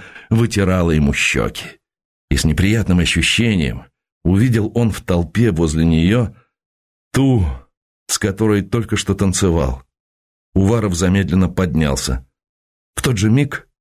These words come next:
кто-то схватил Сергея за плечо, послышался голос Константина. Протиснувшись сквозь толпу, он потный стал перед ним. В лице его, в блестящих глазах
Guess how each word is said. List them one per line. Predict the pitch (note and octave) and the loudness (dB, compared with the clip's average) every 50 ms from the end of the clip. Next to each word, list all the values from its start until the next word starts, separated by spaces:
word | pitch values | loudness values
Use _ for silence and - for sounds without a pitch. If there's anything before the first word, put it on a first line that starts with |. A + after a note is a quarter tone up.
| _ - | _ -10
кто-то | - - C3+ - G2 | -6 -4 -2 -2 -2
схватил | - - - G2 F2+ - F2+ D#2 | -2 0 0 0 0 0 0 0
Сергея | D2 - F2 D#2 C#2 D#2+ D#2+ D2 | 0 0 0 0 2 2 2 2
за | C#2 D2+ | 0 0
плечо, | D2 F2 E2+ - A#2+ C3+ B2 - - - _ _ _ _ _ _ _ - | 0 0 0 2 0 0 0 -4 -8 -14 _ _ _ _ _ _ _ -4
послышался | F#2+ F2 - - B2+ B2 - G#2+ G2 - F#2+ F2+ | -2 -2 0 0 0 0 0 0 0 0 0 0
голос | F2 F#2 G2+ F#2+ E2+ - - | 2 2 2 2 0 0 -2
Константина. | - G2+ F#2 - - E2+ E2+ F2 E2+ - B1+ A1 A#1+ B1 - - - _ _ _ _ _ _ _ _ _ - | -2 -2 -2 0 0 0 2 2 2 2 0 0 0 0 -2 -4 -8 _ _ _ _ _ _ _ _ _ -4
Протиснувшись | G#2+ G#2 F#2+ F#2+ - - A2+ G#2+ - - A#2+ A#2 - - D2+ - - | -2 -2 -2 -2 -2 -2 -2 0 0 0 0 0 0 0 0 0 0
сквозь | - - - - F#2+ G2 E2+ - | -2 -4 -2 0 0 0 0 0
толпу, | - E2+ F2 F2 E2+ - A2+ A2 F#2+ | -2 -2 -2 -2 0 0 0 0 0
он | - F2 G2+ F#2 E2 D2+ | 0 0 0 0 0 -2
потный | - G2 A2 G2 - - D2 C2+ | 0 0 0 0 0 -2 -4 -4
стал | B1+ - - E2 D2+ C2 | -4 -4 -2 -2 -2 -2
перед | - - C2+ B1 G1+ G#1+ | 0 0 0 0 0 0
ним. | A#1 A1 A1 A#1 - - _ _ _ _ - | 0 -2 -2 -4 -6 -10 _ _ _ _ -4
В | C2+ D2 | -2 0
лице | F2 F2 - - G3 - F#3 | 0 0 0 0 0 0 0
его, | - - B1 B1+ | 0 0 -2 -2
в | B1 A1+ | -2 -2
блестящих | A1 F2 F2+ F2 - - - F#2+ E2 - - F2 E2 D#2+ | 0 0 0 0 -2 -2 -2 -2 -2 -2 -2 0 0 0
глазах | D2 E2 E2+ E2 D#2+ D#2+ G#2+ A2 F#2 - - | 2 2 0 0 2 0 0 -2 -2 -4 -8